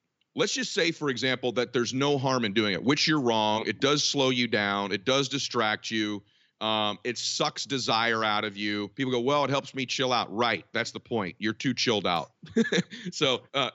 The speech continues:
it just, you're too chilled out. But let, let me, let me just say to you, here's the big reason not to do it. Let's just say all that weren't true. It wasn't harmful. It didn't slow you down. It didn't chill you out. It didn't dull your senses. Let's say it didn't do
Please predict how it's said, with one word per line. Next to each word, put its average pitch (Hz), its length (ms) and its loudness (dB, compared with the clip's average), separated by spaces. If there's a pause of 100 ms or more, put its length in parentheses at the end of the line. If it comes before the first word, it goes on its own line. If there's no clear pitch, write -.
it 147 120 0
just, 160 180 0
you're 147 100 0
too 175 180 0
chilled 131 280 2
out. 110 260 0
But 139 160 0
let, 165 200 0
let 170 100 0
me, 180 160 -4
let 156 100 0
me 170 60 0
just 156 160 -2
say 147 160 0
to 143 120 -4
you, 120 60 0
here's 165 180 0
the 143 60 -6
big 160 180 0
reason 110 200 0
not 92 160 -4
to 92 60 -10
do 85 100 0
it. 69 140 -10
Let's 156 140 2
just 233 120 0
say 185 200 4
all 165 200 2
that 156 200 0
weren't 160 220 -2
true. - 320 -8
It 117 120 2
wasn't 143 320 0
harmful. 127 600 0 (360)
It 120 140 0
didn't 151 220 0
slow 143 240 0
you 131 160 4
down. 113 400 2
It 110 120 -4
didn't 147 220 0
chill 131 260 2
you 123 140 4
out. 107 360 2
It 110 120 -6
didn't 135 280 -2
dull 127 240 4
your 120 140 2
senses. 107 440 -2
Let's 139 140 -2
say 156 120 4
it 139 60 -2
didn't 131 220 0
do 123 140 2